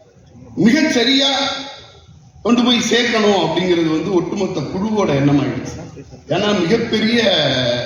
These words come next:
அந்த படம் வாங்கினதுல மிகப்பெரிய விமர்சனம் என்னன்னா, அந்த படத்தை வந்து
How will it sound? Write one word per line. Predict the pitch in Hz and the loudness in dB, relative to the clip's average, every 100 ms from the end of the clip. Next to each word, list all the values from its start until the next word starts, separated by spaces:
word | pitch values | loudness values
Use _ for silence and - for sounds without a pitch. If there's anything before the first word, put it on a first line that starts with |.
| - - - - - _ | -8 -12 -18 -20 -20 _
அந்த | - 156 | -2 0
படம் | 151 196 247 233 175 | 2 2 2 2 2
வாங்கினதுல | 202 247 233 214 208 240 247 220 - - - | 2 2 2 2 0 0 -2 -2 -4 -8 -6
மிகப்பெரிய | 143 165 233 240 233 247 | -2 0 0 0 0 0
விமர்சனம் | 180 196 202 190 156 139 - - - - - - - - - - - - - - - | 0 0 0 0 0 -4 -8 -14 -16 -18 -18 -18 -20 -20 -20 -20 -20 -20 -18 -16 -2
என்னன்னா, | - 240 277 262 | 2 4 4 2
அந்த | - | 0
படத்தை | - - 277 254 | 0 0 0 0
வந்து | 226 208 190 247 277 | 0 2 0 0 -2